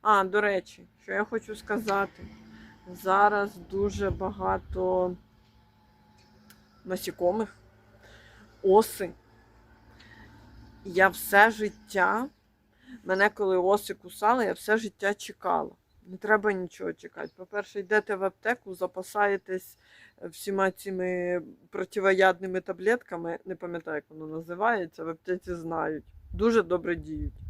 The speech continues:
П'ять днів назад мене щось покусало, видно, що і в косах запуталась якась мошка, і гарно так погризла. Що в мене аж дві папіломи одвалилось маленьких.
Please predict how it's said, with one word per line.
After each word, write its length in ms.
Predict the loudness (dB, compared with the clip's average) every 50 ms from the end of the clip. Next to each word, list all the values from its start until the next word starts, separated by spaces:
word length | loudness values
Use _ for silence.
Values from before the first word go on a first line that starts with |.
| -12 -12 -12 -14 -14 -14 -16 -18 -18 -20 -16 -14 -12 -12 -12 -14 -12 -16 -16 -16 -4 2
П'ять 180 | 4 4 4
днів 200 | 4 2 2 2
назад 400 | 2 2 2 4 4 2 2 2
мене 260 | -2 -6 -6 -4 -6 -6
щось 200 | -6 -10 -10 -10
покусало, 600 | -12 -14 -10 -8 -8 -6 0 0 2 2 2 0
видно, 260 | -2 -4 -4 -6 -6
що 140 | -2 -2 -2
і 40 |
в 100 | -2 -2
косах 380 | -6 -8 -6 0 0 0 0 0
запуталась 680 | -2 -4 -6 -6 -10 -10 -4 -2 0 0 0 -2 -4
якась 320 | -8 -8 -8 -8 -8 -8 -10
мошка, 400 | -10 -10 -10 -12 -14 -18 -16 -14
і 40 |
гарно 380 | -2 2 2 2 2 2 0 2
так 120 | 0 0 0 -2
погризла. 600 | -2 0 0 0 0 -2 -4 -4 -6 -8 -8 -8 -8 -10 -14 -14 -14 -14 -14 -14 -16 -16 _ _ _ _ _ _ _ _ _ _ -20
Що 140 | -14 -8 -2
в 40 |
мене 200 | -2 2 4 6
аж 160 | 6 6 4 2
дві 180 | -2 -4 -4
папіломи 580 | -4 -6 -10 -4 0 2 4 4 4 2 0 -6
одвалилось 640 | -6 -8 -4 -4 -2 -2 -2 -2 -2 -4 -4 -6 -4
маленьких. 720 | -2 0 0 2 0 -2 -4 -8 -14 -20 -20 -20 _